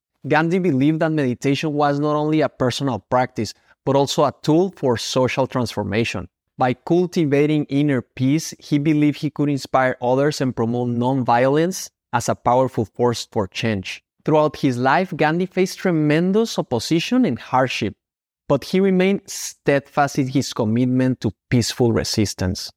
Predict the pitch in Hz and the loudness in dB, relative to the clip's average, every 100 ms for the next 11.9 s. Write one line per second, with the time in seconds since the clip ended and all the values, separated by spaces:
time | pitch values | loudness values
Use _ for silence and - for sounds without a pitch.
0 | _ _ 151 139 143 139 156 185 170 151 | _ _ -2 0 2 2 0 0 0 0
1 | 127 113 139 156 160 151 139 123 113 - | 0 2 2 2 0 0 -2 0 -2 -2
2 | 135 139 117 104 - 143 143 151 147 127 | -2 -2 -2 -2 0 0 2 0 0 0
3 | 120 104 - 135 139 139 127 110 - 123 | -2 -2 0 2 2 2 0 0 0 -2
4 | - 143 113 95 117 123 143 156 - _ | 0 -2 -2 0 -2 0 2 0 -2 _
5 | - 127 135 - 156 - 131 131 117 113 | -4 0 0 0 -2 0 0 2 2 2
6 | 120 139 135 117 104 - 120 117 _ _ | 2 0 0 0 -2 -2 -2 -2 _ _
7 | _ - 120 123 113 110 107 90 _ _ | _ -6 0 2 2 2 0 0 _ _
8 | _ _ _ _ - 139 147 156 147 143 | _ _ _ _ 0 2 4 2 2 2
9 | 117 - 135 127 151 143 135 127 113 98 | 0 0 0 2 0 -2 0 0 0 -2
10 | 127 127 143 135 - 117 117 117 110 117 | 0 0 0 -2 -2 -2 -2 -2 0 2
11 | 131 139 143 139 117 - 131 117 | 2 2 2 0 -2 0 0 0